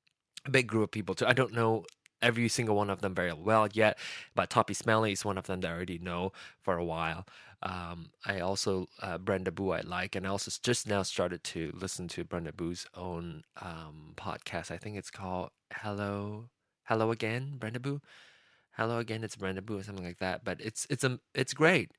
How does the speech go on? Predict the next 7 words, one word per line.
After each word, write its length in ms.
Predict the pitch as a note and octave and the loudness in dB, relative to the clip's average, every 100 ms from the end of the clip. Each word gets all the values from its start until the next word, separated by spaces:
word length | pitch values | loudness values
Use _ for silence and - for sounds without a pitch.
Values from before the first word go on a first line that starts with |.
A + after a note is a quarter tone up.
| - | -6
She, 580 | - C#3+ F#3 G#3 G#3+ A3 _ _ _ _ _ _ _ _ _ | 2 4 4 4 2 -2 _ _ _ _ _ _ _ _ _
she's 360 | - - F#3+ - | -4 2 2 4
got, 400 | C3+ A#2 A#2 - - A2+ | 4 6 4 -2 -12 6
definitely 500 | A#2+ B2 E3+ F3+ G3 | 6 6 2 2 4
got 180 | D#3 B2+ | 4 2
a 40 | |
personality. 800 | - A2 A2 F2+ E2 D#2+ D#2+ G2+ | 0 -4 0 0 0 -2 -2 -4